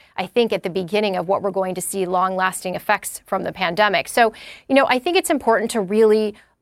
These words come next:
ca-, reshape how we look at mental health. Mental health needs to be taken as seriously as we take our physical health. So just because you can't see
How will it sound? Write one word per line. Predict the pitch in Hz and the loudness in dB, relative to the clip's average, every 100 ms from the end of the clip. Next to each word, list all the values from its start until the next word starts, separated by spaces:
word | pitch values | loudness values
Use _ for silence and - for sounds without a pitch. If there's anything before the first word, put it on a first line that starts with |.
| _ | _
ca-, | - 240 | -6 -2
reshape | 208 302 330 - - - 226 220 | 2 2 2 -2 -4 2 2 2
how | - 196 | 0 0
we | 196 | 0
look | 180 180 | -2 -4
at | 175 | -4
mental | 170 180 165 | -4 -4 -4
health. | 160 170 | -4 -4
Mental | 208 277 339 247 | -4 0 0 2
health | 233 220 | 0 0
needs | 208 - | -4 -2
to | |
be | 208 | -4
taken | 202 196 202 - | -2 -4 -2 0
as | 233 240 | 0 0
seriously | 233 208 196 196 | 0 0 0 -2
as | 185 | -2
we | 180 | -2
take | - 185 | -4 -2
our | 165 | -2
physical | - 185 175 175 | -2 -4 -4 -4
health. | 160 127 - | -4 -4 -4
So | 202 | -2
just | 294 302 | 0 0
because | 320 247 220 | -2 -2 -4
you | 208 | -4
can't | 226 208 - | -4 -4 -6
see | - 302 262 190 | -4 0 0 -2